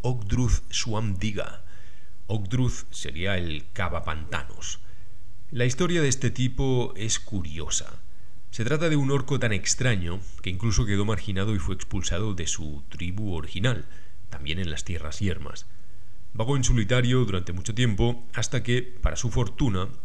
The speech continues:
encontró algo que cambió su vida, el cadáver de un troll. Ogdruth despellejó el cadáver y se puso la piel de troll encima.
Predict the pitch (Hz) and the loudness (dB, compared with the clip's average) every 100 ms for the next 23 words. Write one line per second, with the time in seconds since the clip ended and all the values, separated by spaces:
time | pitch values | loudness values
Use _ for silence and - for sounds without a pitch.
0 | - 107 - 98 95 110 98 101 104 98 | -2 -2 0 0 2 2 4 2 2 0
1 | 85 76 78 90 76 85 85 78 - - | 0 -2 -2 0 0 0 0 -2 -2 -2
2 | - - - - - - 85 - 80 104 | -2 -2 -2 -2 -2 -2 -2 -2 -2 0
3 | 131 110 92 87 80 - 69 - - - | 0 0 0 0 -2 -2 -2 -2 -2 -2
4 | - - - - - - - - 143 123 | -2 -2 -2 -2 -2 -2 -2 0 0 0
5 | - 147 156 - - 92 85 80 78 87 | 0 2 2 0 0 -2 -2 -4 -2 -2
6 | 78 117 98 131 127 110 117 - - 123 | 0 0 2 4 4 4 2 0 -2 0
7 | 143 113 120 117 98 104 104 95 85 87 | 0 2 2 4 2 2 0 0 0 0
8 | 78 71 - - | 0 -2 -2 -2